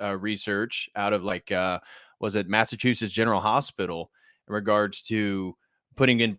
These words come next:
brain chips, basically totally destroying people for the betterment. Both of m-, those men tied to the C I A and tied to the M K Ultra project. And so that's why you can't disconnect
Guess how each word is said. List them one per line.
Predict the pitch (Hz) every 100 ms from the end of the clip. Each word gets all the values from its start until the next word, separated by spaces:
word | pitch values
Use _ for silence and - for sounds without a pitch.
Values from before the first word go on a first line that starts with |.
| -
brain | 110 117 113
chips, | - 110 107 -
basically | - 135 131 113
totally | 131 131 117
destroying | 101 - 139 139
people | 123 110 110 101
for | 117 107 101
the | 95
betterment. | 110 131 110 90 85 -
Both | 101 117 151 147
of | 139 117 - 107
m-, | 110 113 117
those | 123 110
men | 110 107 110 113
tied | 120 120
to | 117
the | 104
C | - 113
I | 104
A | 101 101 104
and | 110 110
tied | 113 107 107 107
to | - 98
the | 98
M | 101
K | 101 95
Ultra | 110 - 104
project. | - 87 82 80 76 110
And | 98
so | 110 107
that's | 127 -
why | 131
you | 107 101
can't | - 143 131 - _ - _ _
disconnect | 113 143 139 131 120 123 120 113